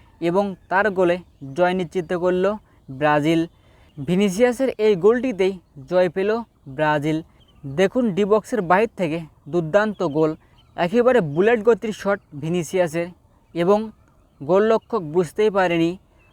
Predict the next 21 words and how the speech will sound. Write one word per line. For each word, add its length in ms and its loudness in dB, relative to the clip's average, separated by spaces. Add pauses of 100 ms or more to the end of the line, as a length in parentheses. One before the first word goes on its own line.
(140)
গোলরক্ষককে 760 0 (100)
ভেদ 160 -2 (100)
করে 160 -2 (360)
গোল 220 4
আদায় 240 2
করে 240 2
নিয়েছে 300 -2 (400)
রিয়াল 300 4
মাদ্রিদ 300 0 (100)
তারকা 360 -2 (260)
ভিনিসিয়াস। 540 0 (720)
এবং 220 4 (380)
রাফিনা 400 2 (100)
গোলটি 320 2
করেছে 320 0 (260)
পেনাল্টি 440 0
থেকে, 200 -4 (840)
মাত্র 340 0 (180)
ছয় 260 0
মিনিটে 340 -2 (480)
পেনাল্টি 360 0